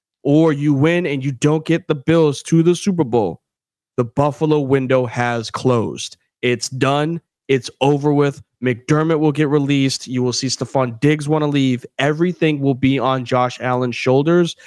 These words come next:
and that A F C East if he does not get this team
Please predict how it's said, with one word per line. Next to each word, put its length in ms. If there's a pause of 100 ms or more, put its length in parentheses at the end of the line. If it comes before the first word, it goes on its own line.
(160)
and 220
that 180
A 180
F 100
C 200
East 500 (120)
if 180
he 160
does 300
not 300
get 160
this 180
team 300